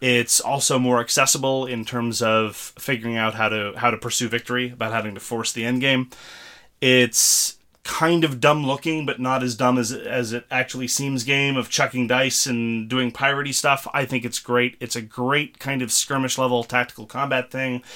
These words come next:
as well as evoking some of the standards of moba games.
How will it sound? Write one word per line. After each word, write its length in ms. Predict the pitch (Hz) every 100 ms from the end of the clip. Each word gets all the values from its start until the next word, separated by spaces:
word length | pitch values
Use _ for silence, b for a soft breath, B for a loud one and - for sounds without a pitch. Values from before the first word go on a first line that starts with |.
| B B
as 300 | - 127 107
well 320 | 120 127 127 -
as 520 | 120 120 120 113 110
evoking 560 | 139 113 120 120 120 113
some 220 | - 123
of 100 | 113
the 60 | 107
standards 600 | - 117 113 113 104 -
of 500 | 123 117 117 107 104
moba 440 | 110 120 123 120
games. 560 | 120 123 123 123 -